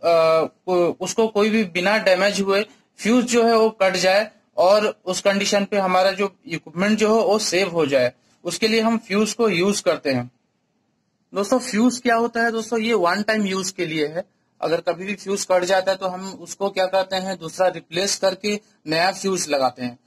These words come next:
लेकिन आपने सुना होगा एमसीबी देखा होगा जो कि, अ, होता है miniature circuit breaker और resettable device है, जैसे कि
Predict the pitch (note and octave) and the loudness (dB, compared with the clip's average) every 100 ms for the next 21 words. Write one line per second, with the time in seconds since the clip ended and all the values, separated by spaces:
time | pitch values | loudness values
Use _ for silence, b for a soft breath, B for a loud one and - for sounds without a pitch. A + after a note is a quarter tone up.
0 | _ - E3+ F3+ G#3+ G#3+ G#3+ G#3 F3 F3 | _ -6 -6 -2 -2 -2 -2 -2 -2 0
1 | F#3 G#3 G#3 G3+ G3+ G#3 G#3+ F#3+ F3 E3+ | -2 -2 -6 -2 0 2 0 0 -6 -6
2 | F3+ F3+ G#3+ G#3 F3+ F#3+ F#3 F#3 E3 E3 | -10 -6 -6 -4 -4 0 0 0 -4 -8
3 | E3 F3+ F3 - D#3 D3+ D3 D3 b b | -8 -8 -8 -4 0 2 0 -2 b b
4 | b - D#3 F3 E3 E3 D3+ F#3 F#3 D#3+ | b -4 0 0 -2 -4 -2 -2 -2 -4
5 | F3+ E3 D#3 D3+ E3+ G3 F#3+ G3+ G3+ G3+ | -6 -6 -4 -2 0 0 -2 -2 -4 -2
6 | G#3 A3+ F#3+ E3 D3+ C#3+ D3 D3+ F3 F3 | 0 0 2 0 0 -2 -4 -4 -6 -6
7 | F#3+ | -8